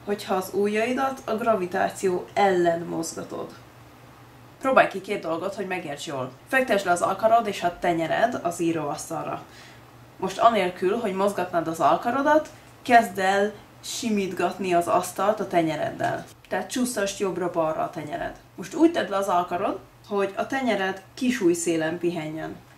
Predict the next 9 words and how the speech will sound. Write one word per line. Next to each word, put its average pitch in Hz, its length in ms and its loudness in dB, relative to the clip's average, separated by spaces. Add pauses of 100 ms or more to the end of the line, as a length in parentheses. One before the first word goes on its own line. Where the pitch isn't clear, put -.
(500)
Most - 160 -8
pedig 240 240 2
játszd 208 260 6
el, 190 100 2
minthogyha 196 360 -4
morzsákat 185 720 -2
söpörnél 170 580 -2
az 165 140 -2
öletbe, 180 500 -4